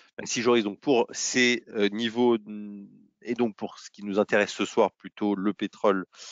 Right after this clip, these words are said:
et l'or. Euh, donc on va aller, je, je, je pense directement, hop,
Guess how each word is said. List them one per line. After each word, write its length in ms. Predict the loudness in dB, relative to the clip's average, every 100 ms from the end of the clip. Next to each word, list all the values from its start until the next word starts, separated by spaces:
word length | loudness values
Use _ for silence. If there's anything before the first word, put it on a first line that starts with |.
| -18 -20 -20 _ _ _ -20 -6 2
et 100 | 6
l'or. 500 | 8 8 8 6 2 2
Euh, 440 | 4 6 6 6
donc 200 | 4 2
on 60 | 4
va 80 | 6
aller, 120 | 6
je, 160 | 2 -6
je, 1400 | -4 0 2 2 2 0 0 -2 -2 -4 -6 -10 -16
je 280 | -20 -20 -20 _
pense 220 | -20 -18 -16
directement, 880 | -4 0 0 -2 -4 -4 -2 -4 -6 -10 _ _ _ _ _ -6
hop, 180 | -2